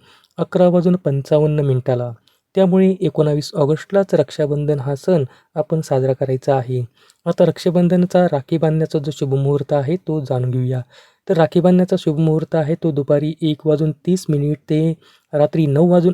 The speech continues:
आठ मिनिटापर्यंत या काळामध्ये आपण राखी बांधू शकता. तसेच दुपारचा जो अपराह्न मुहूर्त, काही जण दुपारी राखी बांधतात तर काही संध्याकाळच्या वेळी, त्यामुळे दुपारचा जो मुहूर्त आहे तो एक वाजून त्रेचाळीस मिनिट ते चार वाजून वीस मिनिटाचा आहे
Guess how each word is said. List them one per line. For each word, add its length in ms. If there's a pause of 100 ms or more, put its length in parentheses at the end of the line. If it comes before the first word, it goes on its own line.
आठ 240
मिनिटापर्यंत 800 (420)
या 140
काळामध्ये 480
आपण 320
राखी 480
बांधू 320
शकता. 440 (480)
तसेच 300 (420)
दुपारचा 400
जो 280
अपराह्न 440
मुहूर्त, 420 (100)
काही 180
जण 180
दुपारी 340
राखी 240
बांधतात 440
तर 80
काही 280
संध्याकाळच्या 640
वेळी, 260 (380)
त्यामुळे 240
दुपारचा 400
जो 120
मुहूर्त 380
आहे 200
तो 240
एक 220
वाजून 240
त्रेचाळीस 640
मिनिट 300 (140)
ते 100
चार 260
वाजून 240
वीस 260
मिनिटाचा 400
आहे 260